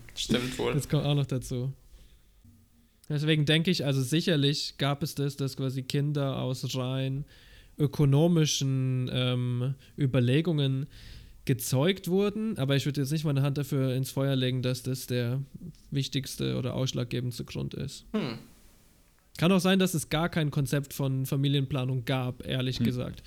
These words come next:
Speaker 2: Selbst in Deutschland kann man das eigentlich, so wie wir es jetzt kennen, erst recht spät nachweisen.
Speaker 3: Äh, ich würd jetzt noch mal auf, ähm, diese ganze Geschichte mit jungen Knaben,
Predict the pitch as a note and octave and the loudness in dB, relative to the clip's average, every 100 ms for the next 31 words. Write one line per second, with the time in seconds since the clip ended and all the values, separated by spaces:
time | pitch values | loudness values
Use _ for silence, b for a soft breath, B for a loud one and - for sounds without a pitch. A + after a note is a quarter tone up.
0 | B B B - E3+ - F3 D#3+ C#3 C#3+ | B B B 2 2 2 2 2 2 0
1 | C#3+ G3 G3 - F#3 F#3 F3+ F3+ - - | 2 2 0 -2 0 2 2 0 -8 -18
2 | - - E3 E3 F3 D#3 D#3 - - C3+ | -12 -4 0 2 2 2 2 0 -2 -2
3 | C3 B2 C#3+ C3 B2 D3 F#3 C3+ C#3+ E3 | 0 0 4 4 4 2 2 0 -2 -2
4 | - F3+ E3+ D#3 C#3 C#3+ C#3+ C3 C3+ - | -4 -2 0 0 -2 -2 0 0 0 -2
5 | - C3 B2 B2+ C3 A#2+ - - - - | -2 -2 -2 -2 -2 -2 -6 -8 -8 -12
6 | D3 - - - _ _ - _ _ _ | -12 -16 -20 -20 _ _ -20 _ _ _
7 | _ _ _ _ _ _ _ _ _ _ | _ _ _ _ _ _ _ _ _ _
8 | _ - A2 G#2+ A2 - A#2 C#3+ D#3 D3 | _ 0 4 4 2 0 2 2 2 0
9 | C3+ A#2+ B2 A2+ G#2+ D#2+ G#2+ - - F#2+ | 0 2 4 4 2 0 -2 -2 -6 -4
10 | F#2 F#2 F#2 F2+ B B B B _ G#2 | -4 -4 -8 -12 B B B B _ -4
11 | - G2 G2 G#2 A2 G2+ - A2 - G2+ | -2 0 0 2 2 0 2 0 0 0
12 | G2+ F#2 G2+ F#2+ F#2+ A2 B2+ A#2 - G#2 | 0 0 0 2 4 4 4 2 0 -2
13 | F#2+ G2+ A2 G#2 | 2 2 2 2